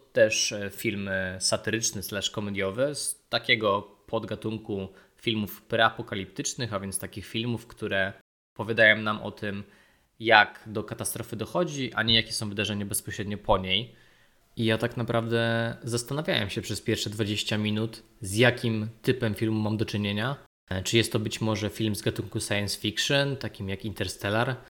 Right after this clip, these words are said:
gdzie występowało bardzo dużo terminologii, e, naukowej z dziedzin takich jak, e, astrologia czy kosmologia.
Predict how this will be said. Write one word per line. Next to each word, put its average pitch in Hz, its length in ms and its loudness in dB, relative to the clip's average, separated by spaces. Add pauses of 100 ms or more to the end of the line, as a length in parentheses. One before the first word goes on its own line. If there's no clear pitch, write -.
gdzie 101 720 0
występowało 107 580 0
bardzo 107 260 2
dużo 107 220 0
terminologii, 110 880 0 (360)
e, 104 120 -4
naukowej 107 800 2
z 98 480 -4
dziedzin 101 340 0
takich 98 280 -4
jak, 95 360 -4
e, 95 260 -4
astrologia 104 640 0
czy 98 420 -4
kosmologia. 127 920 0